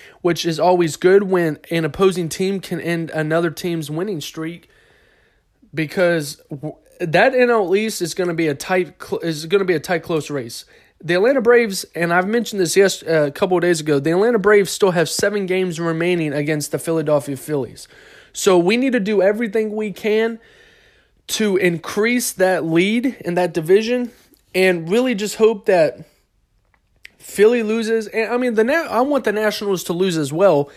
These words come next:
but it's kinda hard when the Phillies and the Nationals are going at each other's throats right now.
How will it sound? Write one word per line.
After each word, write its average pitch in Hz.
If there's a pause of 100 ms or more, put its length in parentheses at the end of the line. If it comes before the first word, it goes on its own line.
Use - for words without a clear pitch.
(180)
but 180
it's 175
kinda 254
hard 202
when 190
the 151
Phillies 190
and 160
the 160
Nationals 170
are 147
going 160
at 156
each 139
other's 147
throats 180
right 131
now. 123